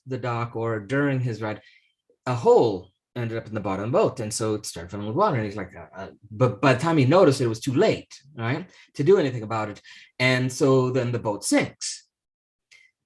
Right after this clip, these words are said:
And so he's in the water, and he's gasping, right? He's like, he's trying to stay awake, uh, stay afloat and, and whatnot, and,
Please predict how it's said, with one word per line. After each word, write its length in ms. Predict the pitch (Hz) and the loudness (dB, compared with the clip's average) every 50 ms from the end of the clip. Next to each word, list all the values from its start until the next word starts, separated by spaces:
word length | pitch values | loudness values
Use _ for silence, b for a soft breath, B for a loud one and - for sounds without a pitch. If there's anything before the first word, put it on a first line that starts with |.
| _ _ - | _ _ -6
And 280 | 127 123 127 127 127 127 | -4 -2 -2 -2 -2 -2
so 160 | - 151 131 | -2 0 2
he's 240 | 139 151 139 131 160 | 4 4 4 4 2
in 120 | 196 208 | 2 2
the 80 | 202 180 | 2 2
water, 380 | 170 175 185 190 175 147 127 | 2 4 4 4 4 2 0
and 100 | 127 123 | 0 -2
he's 140 | 127 139 123 | -4 -6 -6
gasping, 720 | 117 160 180 196 196 190 185 185 - 113 107 107 113 135 156 | -4 -2 0 0 0 0 0 -4 -6 -8 -8 -8 -6 -6 -4
right? 180 | 139 123 123 143 | -4 -2 -2 -2
He's 200 | 147 131 117 113 | -2 -4 -4 -6
like, 140 | 110 113 110 | -8 -8 -8
he's 260 | - 127 113 117 120 120 _ _ | -8 -8 -8 -8 -10 -12 _ _
trying 280 | - 156 151 151 139 131 | -8 -6 -4 -2 -2 -2
to 120 | 123 123 | -2 -4
stay 260 | 117 117 - 143 131 | -4 -6 -4 -4 -2
awake, 380 | 120 123 135 127 123 120 120 - | -2 0 0 0 -2 -2 -4 -6
uh, 100 | 123 120 | -6 -6
stay 180 | 117 - 160 | -2 0 0
afloat 380 | 143 139 - 147 131 127 123 - | 0 0 0 0 0 0 -2 -2
and, 360 | 127 120 117 120 117 113 110 | -4 -4 -2 -2 -4 -6 -6
and 240 | - 120 117 113 113 | -8 -8 -6 -6 -6
whatnot, 460 | 117 113 110 117 117 117 120 131 127 | -6 -6 -6 -4 -4 -4 -4 -4 -4
and, 200 | - 117 113 117 | -6 -6 -6 -8